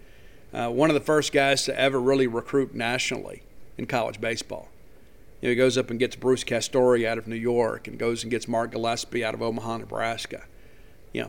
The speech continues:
people like that. And, and I've interviewed both of those guys. Both of those guys are in Alpha Dogs. You know, and those are the things that I think about. It's like, you know, we look back and we, I don't think that we fully appreciate how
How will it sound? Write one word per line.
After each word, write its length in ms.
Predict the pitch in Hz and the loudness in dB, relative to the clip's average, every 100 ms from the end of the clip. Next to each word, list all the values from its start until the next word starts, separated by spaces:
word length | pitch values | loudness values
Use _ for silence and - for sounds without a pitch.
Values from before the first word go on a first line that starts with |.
| - | -6
people 260 | 135 120 | -6 0
like 200 | 120 113 | 0 0
that. 180 | 123 117 | 0 0
And, 80 | 117 | -2
and 140 | 117 | -4
I've 120 | 117 120 | -4 0
interviewed 360 | 135 131 123 | 0 0 0
both 160 | 120 - | 0 -2
of 60 | |
those 200 | 120 113 | -4 -2
guys. 240 | 117 117 113 | -2 -2 2
Both 200 | 135 131 | 2 4
of 60 | |
those 140 | 123 113 | 2 2
guys 300 | 123 120 110 | 2 2 0
are 60 | |
in 60 | 107 | -2
Alpha 260 | 117 139 113 | -2 -2 -4
Dogs. 420 | - - - - - - - | -6 -10 -14 -16 -18 -16 -6
You 100 | 120 | -2
know, 120 | 120 | 0
and 100 | 123 | 2
those 200 | 165 151 | 2 0
are 20 | |
the 80 | 139 | -2
things 300 | 147 143 120 | 0 2 2
that 80 | 117 | -2
I 80 | |
think 260 | 113 196 196 | 0 -2 -2
about. 260 | 120 120 120 | 0 2 2
It's 140 | 117 | 2
like, 240 | 127 117 - - - - - - - - - - - - - | 2 2 -4 -20 -20 -20 -20 -20 -18 -20 -20 -20 -20 -20 0
you 80 | 180 | 4
know, 60 | 156 | 6
we 80 | |
look 280 | 135 175 143 | 8 8 8
back 360 | 135 156 180 143 | 4 4 4 2
and 120 | 139 | 0
we, 140 | 139 | 0
I 120 | - 151 | -2 -4
don't 180 | 190 | -2
think 180 | 170 165 | 0 0
that 140 | 147 139 | 2 2
we 80 | |
fully 340 | 131 156 156 131 | 2 4 4 2
appreciate 720 | 107 147 175 - 131 120 120 - - | 2 2 2 2 2 2 -2 -8 -12
how 280 | - 131 123 | -2 2 2